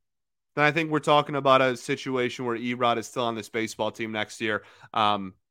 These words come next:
I mean, we can go back and re-talk about the trade thing. Would you have, uh, you know, whose fault is it, et cetera, et cetera.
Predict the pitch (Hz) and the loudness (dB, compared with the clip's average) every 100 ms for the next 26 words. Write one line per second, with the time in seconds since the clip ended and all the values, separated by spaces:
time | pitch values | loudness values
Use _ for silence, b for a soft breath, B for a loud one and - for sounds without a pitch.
0 | _ _ - 127 127 151 156 135 123 123 | _ _ -6 -4 0 2 4 4 6 6
1 | 120 117 117 107 104 113 135 127 139 120 | 6 4 -2 -8 -8 0 0 2 4 4
2 | 120 127 107 104 - 214 208 202 151 185 | 2 -2 -2 -2 -4 4 6 4 2 0
3 | 170 151 151 165 147 151 147 143 131 107 | 0 0 0 -2 0 2 4 2 -4 -12
4 | 123 127 113 107 98 113 - 165 - 165 | -10 -8 -6 -6 -8 -12 -10 -10 -6 2
5 | 143 135 135 127 120 117 - 127 123 120 | 4 4 -2 -2 -2 -2 2 4 4 2
6 | - 123 120 117 | 0 -2 2 0